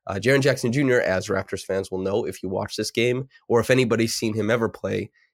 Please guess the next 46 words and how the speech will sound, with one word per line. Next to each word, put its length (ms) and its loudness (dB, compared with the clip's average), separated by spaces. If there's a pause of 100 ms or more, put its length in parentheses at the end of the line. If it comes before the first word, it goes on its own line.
is 160 -6
the 100 -2
opposite 400 0
of 60 -8
flat-footed, 580 -4
and 180 -2
Scotty 440 -2
left 320 -6
him 180 -4
there 300 -4 (300)
to 100 0
finish 500 -4
late. 380 -4 (280)
Really 380 4
fantastic 720 -2
play 160 -2
from 200 -6
Scotty. 600 -4
I 80 -2
think 200 -2
he 60 -4
finishes 520 -4
with 100 -4
sixteen 400 -6
points 280 -2
in 60 -2
this 140 -2
game, 340 -4 (320)
most 320 0
of 120 -2
it 140 0
coming 280 -2
in 80 -2
the 60 -4
fourth 320 -4
quarter. 280 2
I 60 0
think 180 -6
he 60 -2
had 140 -2
six 420 -6
makes 460 -4 (340)
in 100 0
the 60 0
fourth 300 -2
quarter. 360 0